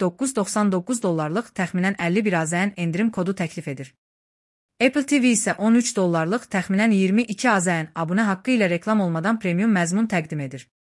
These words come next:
Xidmət həmçinin dörd K, A D R və Dolby Atmos kimi yüksək keyfiyyətli texnologiyaları dəstəkləyir və Android cihazlarda da mövcuddur.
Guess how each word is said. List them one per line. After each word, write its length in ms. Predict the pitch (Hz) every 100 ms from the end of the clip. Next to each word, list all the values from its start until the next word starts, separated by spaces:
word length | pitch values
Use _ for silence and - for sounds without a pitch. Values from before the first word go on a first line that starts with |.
| _ -
Xidmət 320 | 220 294 311
həmçinin 400 | 247 220 214 202
dörd 220 | 220 269 -
K, 240 | 165 143 196
A 100 | 202
D 80 | 185
R 260 | 175 202 185
və 40 | 170
Dolby 260 | 175 175 220
Atmos 300 | 196 165 -
kimi 240 | 180 160 160
yüksək 320 | 170 - 269
keyfiyyətli 420 | 247 214 214 240 254
texnologiyaları 640 | 208 196 208 208 180 180
dəstəkləyir 560 | 202 180 170 156 151 151 - _
və 80 | 165
Android 400 | 170 165 185 254
cihazlarda 540 | 240 190 175 175 180 240
da 100 | 220
mövcuddur. 480 | 165 151 147 135